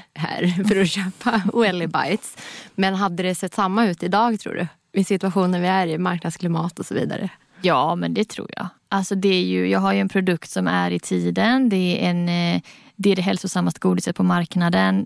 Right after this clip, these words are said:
Speaker 2: Vi är marknadsledare och har varit det i flera år i rad och bibehåller den nummer ett-positionen. Och, eh, vi, eh, växer trots klimatet. Alltså, jag är ju så van vid den här hockeyklubban, för det är så min, eh,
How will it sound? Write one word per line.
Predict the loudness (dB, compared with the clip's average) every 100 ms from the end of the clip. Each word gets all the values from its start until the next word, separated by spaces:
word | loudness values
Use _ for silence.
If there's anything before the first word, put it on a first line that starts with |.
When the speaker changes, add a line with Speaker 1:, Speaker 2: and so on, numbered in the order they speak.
| -2
Speaker 2:
Vi | -2
är | 0 0
marknadsledare | -2 -2 -4 -2 -2 0
och | 0
har |
varit | 0 -4
det | -6
i |
flera | -2 0 0
år | 0
i | 2
rad | 2 2 2
och | 0
bibehåller | 0 0 0 2 2
den | 2 2 0 -2 0
nummer | 2 2 2
ett-positionen. | 0 -6 -16 -12 -10 -8 -6 -2 0 2 2 0 -4 -20 -20 -18 -18 -20 -4
Och, | -2 -2 -4 -2
eh, | 2 2 2 2 0 0 -2 -2
vi, | 0 0 0 0
eh, | 0 0 0 -2 -6 _ -6
växer | -2 -4 -6 -6 0 -2
trots | 0 0 0 0 -8 -12
klimatet. | -4 0 0 0 -4 -2 -2 -2 -6
Alltså, | -2 -2 0 -2 -2 -8 -4
jag | 2 2
är | 4
ju | 2
så | 0
van | 0 2 2
vid | 0
den |
här | 2
hockeyklubban, | 0 -2 -4 -2 0 2 0
för | 0
det | -2
är |
så | 0 0 2
min, | 2 2 2
eh, | 2